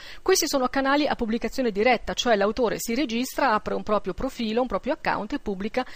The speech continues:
direttamente i libri. Per arrivare invece in tutte le altre librerie bisogna passare attraverso canali di pubblicazione indiretta e allora attraverso una pubblicazione indiretta noi possiamo comunque far arrivare i nostri libri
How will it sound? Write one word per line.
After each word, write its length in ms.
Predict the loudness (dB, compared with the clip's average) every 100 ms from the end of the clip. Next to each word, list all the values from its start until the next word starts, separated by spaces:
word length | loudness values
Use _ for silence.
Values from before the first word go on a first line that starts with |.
| -12 -2
direttamente 800 | 0 2 2 0 -2 -2 -2 0
i 120 | -2
libri. 360 | -6 -8 -8 -8 -12 -14 -14 0
Per 140 | 4
arrivare 360 | 6 6 6 4
invece 380 | 4 0 0 -4
in 60 |
tutte 280 | -4 0 2
le 80 | 6
altre 420 | 6 4 2 -2
librerie 600 | 0 0 2 2 4 4
bisogna 340 | 2 0 -2 0
passare 380 | -2 0 0 0
attraverso 560 | -2 0 0 -2 -6
canali 400 | -4 -2 0 -2
di 100 | -4
pubblicazione 540 | -6 -6 -4 -6 -6 -8
indiretta 800 | -4 -2 0 0 0 -2 -6 -6 -6 -14 -2
e 80 | 4
allora 260 | 6 6
attraverso 460 | 4 0 2 2 -2
una 100 | -6
pubblicazione 600 | -4 -4 -4 -2 -2 -2
indiretta 680 | -4 0 2 4 2 0 2
noi 140 | 2
possiamo 380 | -2 -4 -4 -2
comunque 500 | 0 2 2 0 -4
far 160 | -2 0
arrivare 460 | 0 4 4 2 -2
i 80 |
nostri 320 | -6 -6 -2 -2
libri 320 | -2 -2